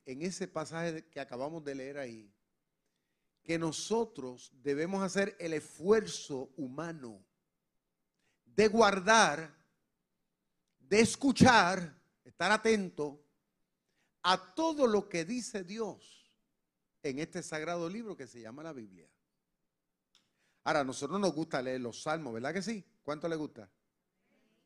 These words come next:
La mayoría, inspiradores, ¿verdad? Nos gusta leer el libro de Proverbios, que es un libro que da mucho consejo. A mí me encanta el libro de los Proverbios. Nos gusta el libro de Eclesiastés también,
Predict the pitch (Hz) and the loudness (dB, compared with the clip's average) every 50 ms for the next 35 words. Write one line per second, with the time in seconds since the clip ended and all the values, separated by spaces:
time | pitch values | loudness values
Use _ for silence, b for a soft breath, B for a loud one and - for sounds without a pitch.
0 | _ 101 107 104 101 110 110 107 98 113 131 139 127 113 110 110 123 123 - - | _ _ -18 -14 -12 -12 -12 -12 -14 -12 -10 -8 -8 -8 -8 -10 -12 -14 -14 -14
1 | 127 120 110 110 113 131 139 120 104 104 110 120 139 156 - _ _ _ _ _ | -10 -6 -4 -4 -2 -2 -4 -4 -6 -6 -8 -10 -10 -12 -14 _ _ _ _ _
2 | _ _ _ _ _ _ _ 151 156 151 147 156 151 165 156 147 156 160 160 160 | _ _ _ _ _ _ _ 2 2 4 4 2 0 0 0 0 2 0 2 0
3 | 156 135 127 151 156 151 156 151 151 143 147 - 131 127 120 151 180 180 160 143 | 0 -2 -2 -2 -2 0 2 2 2 0 0 -2 -2 0 0 0 0 0 -2 -4
4 | - 135 131 143 151 156 156 160 156 151 - 131 120 131 139 147 147 - 160 139 | -6 -6 -8 -8 -6 -6 -6 -8 -8 -10 -12 -12 -12 -12 -12 -12 -14 -14 -12 -10
5 | - 120 110 - 156 170 165 156 123 B B B B B - 107 110 120 147 156 | -10 -10 -8 -6 -4 -4 -2 -2 -4 B B B B B -16 -14 -14 -14 -14 -14
6 | 151 110 98 _ - 139 151 165 156 - 113 107 107 120 120 113 110 107 104 104 | -14 -18 -18 _ -16 -14 -14 -14 -16 -16 -14 -12 -12 -10 -10 -10 -10 -10 -10 -10
7 | 101 95 - - 110 98 104 123 123 110 92 90 82 _ _ _ _ _ _ _ | -10 -12 -12 -14 -14 -12 -12 -12 -12 -14 -16 -20 -20 _ _ _ _ _ _ _
8 | _ _ _ b b b b b 147 165 143 147 165 160 - 170 160 160 170 170 | _ _ _ b b b b b 4 4 6 6 4 4 4 2 2 2 0 0
9 | 165 165 156 147 - 156 151 143 - - 139 117 - - 151 143 143 - 127 110 | 0 2 0 0 0 -2 -6 -6 -4 -6 -8 -8 -8 -8 -8 -8 -4 -4 -6 -4
10 | 113 143 180 180 135 101 - | -2 0 0 -2 -2 -4 -10